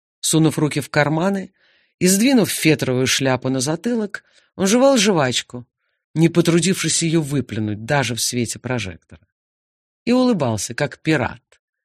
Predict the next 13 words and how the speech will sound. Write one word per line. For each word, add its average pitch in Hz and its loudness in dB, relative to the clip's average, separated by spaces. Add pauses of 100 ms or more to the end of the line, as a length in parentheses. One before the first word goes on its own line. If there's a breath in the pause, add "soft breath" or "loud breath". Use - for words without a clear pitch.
(160)
который 123 0
знает, 135 0
где 120 -2
спрятан 101 -4
клад. 90 -10 (1700)
Бенджамин 156 4
начал 135 0
играть, 185 2
но 175 4
юноша 175 4
жестом 147 2
остановил 139 0
его. 107 -2